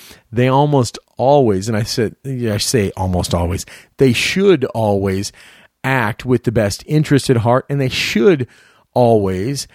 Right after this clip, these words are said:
act with a win-win situation. So they're on commission, they're paid when they sell your piece, there is a, a, a return situation. You need to, you need to know that if you do business with a store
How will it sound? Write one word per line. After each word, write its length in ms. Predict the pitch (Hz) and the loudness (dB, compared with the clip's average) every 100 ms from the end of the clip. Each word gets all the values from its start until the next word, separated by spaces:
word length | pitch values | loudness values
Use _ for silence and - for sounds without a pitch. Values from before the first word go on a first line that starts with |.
| _ _ | _ _
act 300 | 120 120 - | -4 -4 -2
with 160 | 135 131 | 0 2
a 40 | |
win-win 560 | 113 131 147 135 131 120 | 4 2 4 4 4 2
situation. 920 | - 120 127 110 135 160 113 95 107 _ _ _ _ _ - | 0 0 2 4 4 2 2 0 -2 _ _ _ _ _ -10
So 220 | - - 139 | -2 2 4
they're 180 | 127 | 4
on 180 | 120 135 | 2 0
commission, 600 | - 127 127 131 - 220 - - _ - | 0 2 4 2 0 -2 -6 -16 _ -2
they're 160 | 120 95 | 0 0
paid 380 | - 135 143 | 0 2 2
when 180 | 135 131 | 2 2
they 120 | 120 | 2
sell 300 | 110 - 127 | 0 0 2
your 160 | 127 107 | 2 0
piece, 520 | - 165 185 180 - - - - _ - | 0 2 4 2 -2 -10 -20 -20 _ -10
there 280 | 107 123 110 | 0 2 4
is 300 | 123 151 127 | 4 4 4
a, 60 | |
a, 440 | 120 117 110 107 - 107 | 2 2 0 -2 -2 -4
a 40 | |
return 460 | 95 98 - 175 185 | -2 -2 0 0 0
situation. 640 | 175 - 180 175 202 190 - - - _ | -2 -2 2 2 2 -2 -4 -18 -20 _
You 120 | 123 | 0
need 200 | 131 151 | 4 4
to, 200 | 147 - | 2 0
you 80 | 131 | 0
need 180 | 123 127 | 2 2
to 80 | 113 | 2
know 260 | 113 143 | 4 2
that 100 | 156 | 2
if 140 | 110 113 | -2 -2
you 60 | |
do 120 | 98 | 0
business 480 | 92 117 123 143 - | 0 2 2 0 0
with 120 | 139 | 0
a 40 | 123 | 0
store 480 | - 135 127 156 | 0 2 4 4